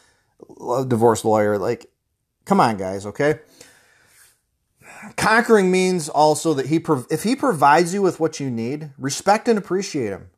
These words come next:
Make it known, okay? It means letting him follow and letting him achieve his purpose in life. And that may change. Every seven years, it's something different. You know, we change. People change. Men, women,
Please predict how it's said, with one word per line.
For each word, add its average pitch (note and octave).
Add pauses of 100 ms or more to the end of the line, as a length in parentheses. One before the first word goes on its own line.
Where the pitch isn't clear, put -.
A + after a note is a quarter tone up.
(280)
Make F3+
it A3+
known, B2+ (400)
okay? A#2+ (1300)
It C3+
means F#3
letting F#3
him F3
follow E3 (920)
and D3 (240)
letting F3+
him D#3+
achieve D3
his C3
purpose F3
in C#3+
life. E3 (640)
And C#3+
that B3+
may C#4
change. A3+ (640)
Every F#3+
seven G#3+
years, D#3+
it's -
something F3+
different. C#3
You A2+
know, B2+
we E3+
change. D#3+
People F#3+
change. G2+
Men, C#3
women, C#3